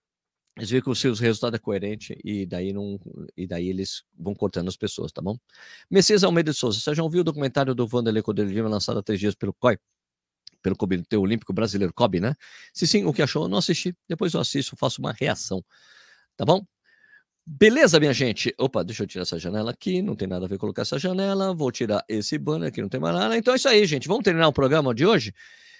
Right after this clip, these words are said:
Eu queria agradecer muito, então, a audiência de vocês. Obrigado pela companhia de sempre. Lembrando que o, o, o Café e Corrida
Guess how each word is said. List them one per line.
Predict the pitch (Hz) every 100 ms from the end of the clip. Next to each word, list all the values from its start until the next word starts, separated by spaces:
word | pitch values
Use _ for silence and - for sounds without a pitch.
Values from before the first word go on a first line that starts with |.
| _ -
Eu | -
queria | 196 185
agradecer | 175 170 156 175
muito, | 165 196 170
então, | 147 160 151 -
a | 143
audiência | 143 139 135 131 123
de | 113
vocês. | 107 - - 147
Obrigado | 113 110 117
pela | 101 101
companhia | - 98 98 95
de | 85
sempre. | - - 170 123
Lembrando | 107 104 101 101 95
que | 104
o, |
o, | 98 92 85 92 92 80 _ _
o | 87
Café | 95 - 95
e |
Corrida | - 98 90 85